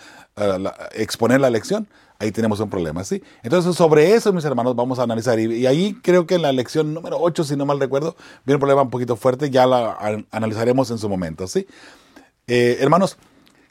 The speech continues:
cuando nosotros hacemos la lección de escuela sabática, no crea que nada más la, la leemos, la repetimos y venimos aquí a, a hablar nada más la repetición de la lección de escuela sabática.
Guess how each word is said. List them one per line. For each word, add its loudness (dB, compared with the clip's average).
cuando 4
nosotros 2
hacemos 0
la 6
lección 2
de -6
escuela 0
sabática, -4
no 0
crea 0
que -4
nada 2
más 2
la, 6
la 2
leemos, 2
la 2
repetimos -4
y -2
venimos -4
aquí -2
a, 4
a -2
hablar 0
nada 0
más -2
la 2
repetición -2
de 0
la 0
lección -6
de -8
escuela -8
sabática. -16